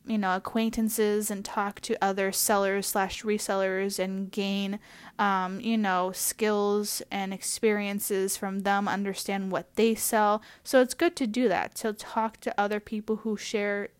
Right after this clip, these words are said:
your same platform. Like if someone is selling similar or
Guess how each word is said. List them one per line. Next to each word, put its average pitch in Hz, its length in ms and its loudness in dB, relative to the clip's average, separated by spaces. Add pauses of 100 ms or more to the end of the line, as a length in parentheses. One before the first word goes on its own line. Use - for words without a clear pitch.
your 214 240 2
same 202 320 -2
platform. - 680 -2 (420)
Like 202 180 0
if 202 160 0
someone 208 360 -2
is 202 120 -6
selling 202 520 -2
similar 233 640 2
or 190 300 -4